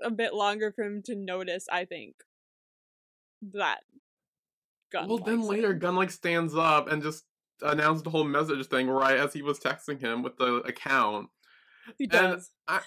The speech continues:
Speaker 2: and they don't even, like, ha-, come up with an excuse, really. And it's
Speaker 1: No,
Speaker 2: just
Speaker 1: they
Speaker 2: like
Speaker 1: don't even double question it. They go, "How'd you know?" And they're like, "We're nosy." Oh, okay.
Speaker 2: Yeah.
Speaker 1: That's about right.
Speaker 2: And
Speaker 1: Yeah.
Speaker 2: Yeah.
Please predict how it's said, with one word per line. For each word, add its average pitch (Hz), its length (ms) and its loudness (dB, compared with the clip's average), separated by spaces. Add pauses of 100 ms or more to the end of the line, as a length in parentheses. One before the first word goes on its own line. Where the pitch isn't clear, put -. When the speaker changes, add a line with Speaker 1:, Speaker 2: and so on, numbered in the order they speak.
(100)
Speaker 2:
and 220 220 2 (160)
they 254 80 4
don't 262 240 10
even, 269 160 4
like, 233 220 6
ha-, - 180 0
come 220 160 2
up 214 100 2
with 202 120 0
an 196 80 6
excuse, 185 520 -2
really. 110 500 2 (500)
And 220 100 -2
it's 226 60 6
Speaker 1:
No, 233 180 8
Speaker 2:
just 220 80 4
Speaker 1:
they 254 80 8
Speaker 2:
like 262 80 6
Speaker 1:
don't 330 180 6
even 294 380 2 (140)
double 269 300 2
question 233 400 2
it. 196 140 -2
They 208 120 -2
go, 208 120 0
"How'd 247 240 2
you 311 120 -2
know?" 311 200 2
And 220 140 -4
they're 214 220 -4
like, 208 240 -2
"We're 294 100 -4
nosy." 330 440 0
Oh, 247 160 -2
okay. 220 240 -18 (420)
Speaker 2:
Yeah. 143 380 -2 (500)
Speaker 1:
That's 254 160 -12
about 220 200 -6
right. 196 180 -8
Speaker 2:
And 185 200 2 (1900)
Speaker 1:
Yeah. 190 280 -8 (720)
Speaker 2:
Yeah. 135 440 -4